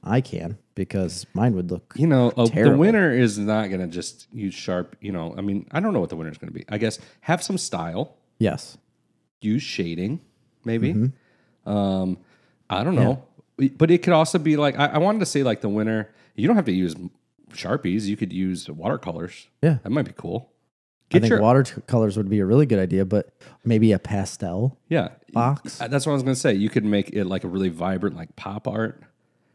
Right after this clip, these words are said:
Speaker 1: You could use markers and colored pencils.
Speaker 2: Absolutely.
Speaker 1: And watercolor.
Speaker 2: So I don't know if anybody wants to do this at all. Let us know if you wanna do it. We're gonna put it on social media. We're, we're gonna print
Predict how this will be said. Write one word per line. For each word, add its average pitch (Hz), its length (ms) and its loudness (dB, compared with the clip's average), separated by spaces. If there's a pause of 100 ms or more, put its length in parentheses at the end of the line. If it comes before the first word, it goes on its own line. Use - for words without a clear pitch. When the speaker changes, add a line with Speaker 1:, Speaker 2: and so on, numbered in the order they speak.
Speaker 1:
You 135 160 4
could 139 180 4
use 143 360 4
markers 147 640 2 (100)
and 208 260 4
colored 87 320 -2
pencils. - 320 -8
Speaker 2:
Absolutely. 113 720 -2
Speaker 1:
And 220 140 4
watercolor. 151 720 0
Speaker 2:
So 127 640 4 (260)
I 151 80 6
don't 156 100 4
know 127 120 4
if 110 120 -2
anybody 95 280 0
wants 90 280 -6
to 101 60 -18
do 95 160 -2
this 95 320 -2
at 95 100 -6
all. 90 500 -8 (180)
Let 120 180 2
us 131 120 -4
know 120 120 2
if 110 100 -2
you 117 80 -2
wanna 104 160 2
do 90 160 0
it. 82 60 -2
We're 92 80 -2
gonna 98 100 -2
put 117 140 -4
it 120 40 4
on 123 120 2
social 113 280 0
media. 92 300 0 (400)
We're, 113 400 4 (160)
we're 117 240 0
gonna 113 300 2
print - 720 -4